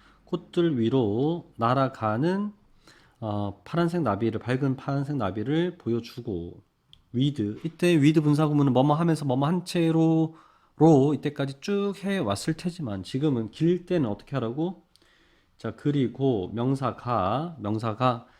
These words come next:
그리고 다른 나비가 동사 아이엔지 하다, 동사처럼 해석하라고요. 그리고 또 다른 나비는 근처에 앉아 있습니다. 그리고 애벌레는,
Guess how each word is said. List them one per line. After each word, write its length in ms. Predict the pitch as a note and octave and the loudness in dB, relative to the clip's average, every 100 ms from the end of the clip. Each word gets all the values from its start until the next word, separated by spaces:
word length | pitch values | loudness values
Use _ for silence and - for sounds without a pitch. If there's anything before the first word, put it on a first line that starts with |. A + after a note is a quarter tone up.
| _ _ | _ _
그리고 200 | D3+ D3 | 0 0
다른 540 | - A#2+ D#3+ F#3 F3 | 4 4 6 2 2
나비가 720 | G#2 G2+ A#2 C3+ B2 G2 D2+ - | 0 2 0 0 0 0 -6 -6
동사 500 | A#2 A#2 C3 D3+ C#3 | -2 0 0 -2 0
아이엔지 380 | A2+ B2+ B2+ B2+ | 2 2 0 -2
하다, 360 | F#3+ E3+ G2 | -2 0 -2
동사처럼 480 | - C3+ E3 - C#3 | 0 0 0 -2 -2
해석하라고요. 540 | A2+ - A2 G2 G2+ | -2 -6 -6 -4 -6
그리고 600 | - D3 A#2+ G2+ A#2+ F3 - - - _ | -6 -4 -2 -2 -2 -4 -10 -20 -20 _
또 120 | - | -2
다른 260 | E3 E3 E3 | 2 2 2
나비는 580 | B2 G#2 A2 B2+ G#2 F#2+ | 0 0 0 0 0 -2
근처에 520 | C3 C3+ C3+ A#2+ C3+ | 0 0 0 -4 -4
앉아 300 | A2 G#2 C3+ | -4 -2 -2
있습니다. 880 | A2+ - A2+ F#2+ A2 G2+ F#2+ F#2 F#2 _ _ _ _ | -4 -4 -6 -4 -4 -4 -4 -8 -12 _ _ _ _
그리고 500 | - C3 C#3 F3 - - | -6 -4 -2 -4 -6 -8
애벌레는, 960 | A2 C3+ C#3 A2+ A2+ D#3+ F3 F3 F3+ | -4 0 0 0 0 2 2 0 -4